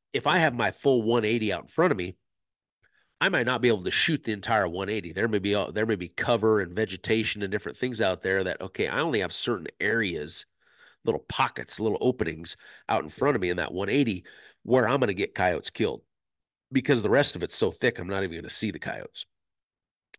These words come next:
So, okay, now where can I put that call in relationship to one of those openings? And at that point on a crosswind setup, I'll usually put the call towards the upwind side of that little opening,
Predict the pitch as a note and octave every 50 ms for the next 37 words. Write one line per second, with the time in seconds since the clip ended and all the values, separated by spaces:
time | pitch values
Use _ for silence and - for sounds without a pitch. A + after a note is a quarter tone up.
0 | _ - - - D3+ C3+ C#3 - - A2+ G#2 G2+ A2 B2 D3 C3+ G#2+ G2 G2+ G#2
1 | A#2 B2 B2+ B2+ A#2+ A#2 - - - A2+ G2 - - - C3+ - - F#2+ D2+ -
2 | _ - - - D3 D#3 A#2+ F#2+ F2+ F2 F#2+ F#2+ - _ _ _ _ _ _ _
3 | - G#2 G2 G2+ F#2+ F#2 A2 C#3 E3 E3+ - - A2 G#2 F#2 - - - G2 F#2
4 | - - - - A2 G2 F#2 F#2 G#2+ D#3 G3+ G3+ D3+ A2 F#2 E2+ B2 A2+ A2 G#2+
5 | - - D#3+ G3+ - - E2+ - - F#2+ - - - _ _ _ _ _ _ _
6 | _ _ _ _ _ _ _ _ _ _ _ _ _ _ _ _ - - - -
7 | - - G#2+ A2+ - C3+ D3 E3 - - A#2 A2+ G#2+ F#2+ F#2 F2+ E2+ - - D#3+
8 | F3+ G3+ - - A2 F#2+ F2+ - - G2 G2 G#2 - - G#2 A2 A2 A2+ A#2 G#2+
9 | A2 G2+ F2+ - A#2+ - - - - - - D3+ D#3 C#3+ B2 A2+ A2 - - -
10 | A#2 A2+ F#2 G2 F2+ - - - B2+ - - - A2+ A#2 G#2+ G2 F#2 - - B2+
11 | A2+ A#2 A2 G#2+ G#2+ G#2 - B2 C#3+ B2+ G#2+ A2 F#2+ - - G#2 G2+ F#2+ C#2 A2
12 | C#3+ D3+ - - D#2 - F2+ G2